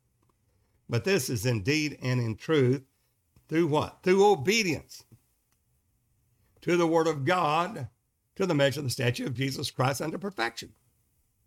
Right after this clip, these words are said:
That's charity, coming unto perfection and always striving to hit that mark. That mark is not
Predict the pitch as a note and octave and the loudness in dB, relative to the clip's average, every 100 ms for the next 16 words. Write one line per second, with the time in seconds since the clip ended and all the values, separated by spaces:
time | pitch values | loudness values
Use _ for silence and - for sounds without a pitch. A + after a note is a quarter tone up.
0 | _ A#2 C#3 D3+ - - A3+ A#3 F#2+ - | _ -6 -2 -2 -6 -2 0 0 -4 -8
1 | - F#3 C4+ - A#2 C3 D#3 F3 B2+ G3+ | -4 -4 -6 -6 -6 -4 -6 -8 -6 -6
2 | - C3 D#3 - _ D3+ D3+ E3+ D3+ D#3+ | -4 -8 -8 -14 _ -4 0 0 0 -4
3 | - - G#3 C3+ B2+ E3 C#3 D#3+ - F3+ | -6 -2 0 0 -2 -4 -2 -2 -4 -6
4 | - - G3+ - _ _ _ _ _ _ | -4 -2 -2 -4 _ _ _ _ _ _
5 | _ - C3 - D3+ E3+ - - A#2+ F#2 | _ -6 -4 -2 -2 -2 -4 -4 -4 -2
6 | C#3+ F#3+ A#2 - | 0 0 0 -8